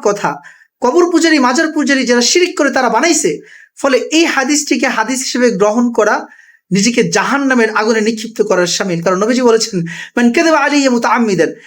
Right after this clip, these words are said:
ফালিয়াতাবাওয়া মাকআদাহু মিনান নার", যে আমার ব্যাপারে ইচ্ছা করে মিথ্যা কথা বলবে, মিথ্যা কথা রটাবে, সে যেন তার ঠিকানা জাহান্নাম বানিয়ে নেয়। এই হাদিসটি যে জাল, এ সম্পর্কে বর্ণনা এসেছে মাজমু আল ফতোয়া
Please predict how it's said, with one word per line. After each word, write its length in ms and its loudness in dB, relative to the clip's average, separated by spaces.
ফালিয়াতাবাওয়া 580 2
মাকআদাহু 520 0
মিনান 240 0
নার", 180 -2
যে 400 -2
আমার 240 2
ব্যাপারে 300 2
ইচ্ছা 240 -2
করে 180 0
মিথ্যা 300 -2
কথা 160 0
বলবে, 340 2
মিথ্যা 300 -2
কথা 240 0
রটাবে, 380 0
সে 180 0
যেন 160 2
তার 180 -2
ঠিকানা 280 0
জাহান্নাম 440 0
বানিয়ে 260 -2
নেয়। 220 -12
এই 80 4
হাদিসটি 480 0
যে 100 2
জাল, 280 0
এ 60 0
সম্পর্কে 440 -2
বর্ণনা 240 4
এসেছে 500 0
মাজমু 600 2
আল 360 0
ফতোয়া 680 0